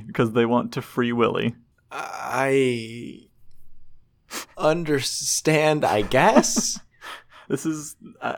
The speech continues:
Speaker 1: I don't know what the logic was, but I, they were determined to
Speaker 2: I mean, it's better than a Twitter campaign to unsuspend someone.
Speaker 1: Yep. Uh, I don't know how it turned out. I, I think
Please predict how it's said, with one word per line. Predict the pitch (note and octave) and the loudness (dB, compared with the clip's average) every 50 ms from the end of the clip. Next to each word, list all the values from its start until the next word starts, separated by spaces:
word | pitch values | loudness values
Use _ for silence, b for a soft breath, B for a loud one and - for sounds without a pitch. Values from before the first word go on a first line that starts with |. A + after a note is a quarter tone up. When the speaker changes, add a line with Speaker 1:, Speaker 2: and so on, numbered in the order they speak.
| - - | -2 -2
Speaker 1:
I | |
don't | C3+ D#3 F3 | 0 0 2
know | F3+ F3+ F#3 F3+ F3 | 2 2 2 2 2
what | E3+ - - - B2+ C#3 C#3+ - - - - B B B B B _ | 0 -2 -4 0 2 2 0 0 -4 -20 -20 B B B B B _
the | - B2 B2+ | 0 2 4
logic | A#2+ A#2 B2 C#3 C#3+ E3+ E3 - | 6 6 4 4 2 0 0 2
was, | F#3 F#3+ G#3 G#3+ G#3 - - | 2 0 0 0 -4 -8 -2
but | A#2 C3 A#2+ A2+ - - - _ b b b | 2 2 4 4 2 -2 -8 _ b b b
I, | - - B2 - - - _ _ _ _ _ _ _ _ _ _ - C3+ A2 | 0 0 0 0 -2 -8 _ _ _ _ _ _ _ _ _ _ -18 -4 0
they | A#2+ A2+ A#2+ B2+ C3+ C#3 C#3 C#3 C#3 C3+ C3+ B2+ - - _ _ _ _ _ _ _ _ | 2 2 4 2 2 0 -2 -2 -4 -4 -4 -4 -6 -8 _ _ _ _ _ _ _ _
were | - A#2 A#2+ | -4 -2 -2
determined | A2+ G#2 - D#3+ G3 G3 C#3 - - - G#2+ - - _ _ _ _ _ _ _ _ _ _ _ - | -2 0 2 2 4 4 4 2 0 -4 -8 -10 -12 _ _ _ _ _ _ _ _ _ _ _ -6
to | - E3 | -2 0
Speaker 2:
I | D3+ | 2
mean, | D#3 E3 | 2 2
it's | D#3+ - | 2 2
better | G2+ - D3+ E3+ G3 G#3 | 2 4 6 8 8 6
than | G3 F3+ C3+ | 6 6 4
a | G#2+ G2 - - _ | 4 2 0 -4 _
Twitter | - - - C#3+ D3+ F3+ G3 | -12 -2 2 2 4 4 4
campaign | F#3 - C#3 A#2 G#2 G2 - G2+ F#2+ G#2 G#2+ G2+ | 2 2 2 0 0 0 -2 -2 -2 -2 -2 -2
to | G#2+ F#2+ | -4 -4
unsuspend | - G2 G#2 A2 A#2 A#2 A2+ G#2 - - - - - G#2 G#2+ C#3+ E3+ | -2 0 0 0 0 -2 -4 -6 -4 -4 -4 -2 0 0 0 0 0
someone. | - - - F#2+ F2 E2 E2 E2 F2 G2+ A#2 A#2+ - _ _ _ | 0 0 0 0 -2 -2 -4 -4 -4 -4 -6 -8 -12 _ _ _
Speaker 1:
Yep. | - B2+ D#3 - - _ _ _ _ _ _ b b b b _ - | -2 -2 -2 -2 -6 _ _ _ _ _ _ b b b b _ -8
Uh, | - - - - - B2+ G#2 - - - _ - - - _ _ _ _ _ _ _ _ _ _ b b b b _ - | -8 -8 -8 -10 -12 -12 -12 -12 -14 -18 _ -20 -20 -20 _ _ _ _ _ _ _ _ _ _ b b b b _ -2
I | B2 B2 | 0 2
don't | B2 C3 C#3+ | 2 2 2
know | C#3 B2+ B2+ | 4 4 4
how | A2+ A#2+ A#2 | 4 4 4
it | A#2+ - | 2 2
turned | - C3+ A#2+ A#2 A#2 | 2 0 2 4 4
out. | B2 C#3+ - - - | 4 2 2 2 0
I, | A2+ G#2+ G2 - _ _ | -2 -2 -2 -6 _ _
I | - - A#2 | -4 -4 -2
think | - C#3 C3+ C3 - - - | 0 0 -2 -2 -4 -8 -14